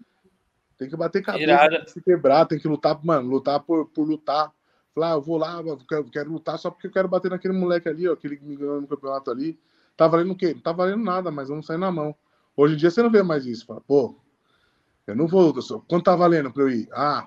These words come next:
Speaker 1: tá bom." Claro, é uma boa, profissionalizou até nas faixas mais coloridas, mas antes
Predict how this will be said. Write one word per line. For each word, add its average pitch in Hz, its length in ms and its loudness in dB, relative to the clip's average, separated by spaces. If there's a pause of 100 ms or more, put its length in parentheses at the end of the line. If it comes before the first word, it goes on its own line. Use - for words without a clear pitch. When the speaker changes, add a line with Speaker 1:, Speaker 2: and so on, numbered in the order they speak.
(100)
Speaker 1:
tá 123 120 -2
bom." 117 320 -4 (720)
Claro, 160 320 4
é 127 60 2
uma 160 180 2
boa, 147 400 2 (180)
profissionalizou 147 680 -2
até 143 240 -2
nas 160 180 -8
faixas 160 280 -6
mais 156 200 -8
coloridas, 143 480 -2
mas 120 300 -8
antes 156 340 -10